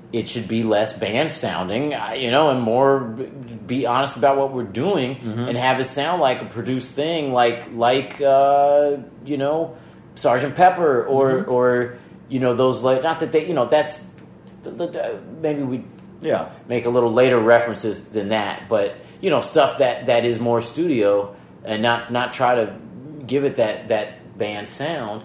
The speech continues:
Speaker 2: Mm-hmm.
Speaker 1: and then stuff we play as a band, we play as a band, you know?
Speaker 2: Yeah, it, it, it's
Speaker 1: But we don't have the separation. We gotta get some
Speaker 2: Yeah.
Speaker 1: baffles.
Speaker 2: Yeah, that's true. It, it, it is the,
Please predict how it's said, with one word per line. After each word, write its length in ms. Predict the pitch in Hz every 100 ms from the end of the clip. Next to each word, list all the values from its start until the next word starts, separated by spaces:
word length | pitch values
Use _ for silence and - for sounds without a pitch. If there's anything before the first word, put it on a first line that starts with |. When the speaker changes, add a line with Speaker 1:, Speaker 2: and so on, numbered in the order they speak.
| -
Speaker 2:
Mm-hmm. 240 | 113 147
Speaker 1:
and 100 | 156
then 120 | 120
stuff 360 | 117 - 117 113
we 80 | 120
play 320 | - 120 117
as 100 | 113 107
a 40 |
band, 360 | 92 113 139 123
we 60 |
play 280 | 101 117 107
as 100 | 104
a 40 | 98
band, 500 | 87 143 139 98 98
you 80 |
know? 240 | 95 104 117 104
Speaker 2:
Yeah, 460 | 123 208 208 98 -
it, 40 | 120
it, 380 | 123 139 139 135
it's 440 | 147 139 - - - - - - - - - - -
Speaker 1:
But 100 | 107
we 80 | 120
don't 120 | 131
have 100 | 147
the 60 | 131
separation. 600 | - 143 123 131 113 92 - - -
We 100 | 101
gotta 200 | 117 110
get 80 | 110
some 80 |
Speaker 2:
Yeah. 100 | 165
Speaker 1:
baffles. 560 | 95 92 - - - - - -
Speaker 2:
Yeah, 260 | 117 - - -
that's 180 | 110 -
true. 260 | 104 78 - - - -
It, 140 | 147 170
it, 220 | 175 175
it 120 | 170
is 220 | 196 196
the, 340 | 160 165 156